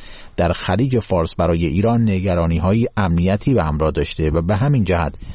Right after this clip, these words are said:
ایران در صدد اعلام حضور در نزدیکی آبهای آمریکاست.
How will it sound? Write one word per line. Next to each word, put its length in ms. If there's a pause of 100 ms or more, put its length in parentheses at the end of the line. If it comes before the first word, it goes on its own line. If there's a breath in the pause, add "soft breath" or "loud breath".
(360 loud breath)
ایران 440
در 180
صدد 800
اعلام 420
حضور 400
در 160
نزدیکی 520
آبهای 380
آمریکاست. 840